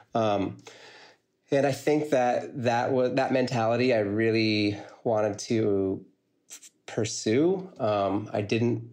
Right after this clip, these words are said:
and I didn't wanna have a full-blown restaurant with tons of, you know, sub-, you know, s-, subs and,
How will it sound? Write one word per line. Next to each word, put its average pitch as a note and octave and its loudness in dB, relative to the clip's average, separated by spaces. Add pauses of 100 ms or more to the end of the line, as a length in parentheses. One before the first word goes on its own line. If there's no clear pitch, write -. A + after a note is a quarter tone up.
and A#2 -4
I A#2+ 0
didn't B2 2
wanna A2 2
have G#2+ -2
a - -4
full-blown G#2+ 0
restaurant A2+ 0
with G#2+ -2 (460)
tons A2 -2
of, G#2 -4 (800)
you - -8
know, G#2 -2 (460)
sub-, - -4
you B2 2
know, G#2+ 2
s-, - -8 (420)
subs A#2 0
and, G2+ 0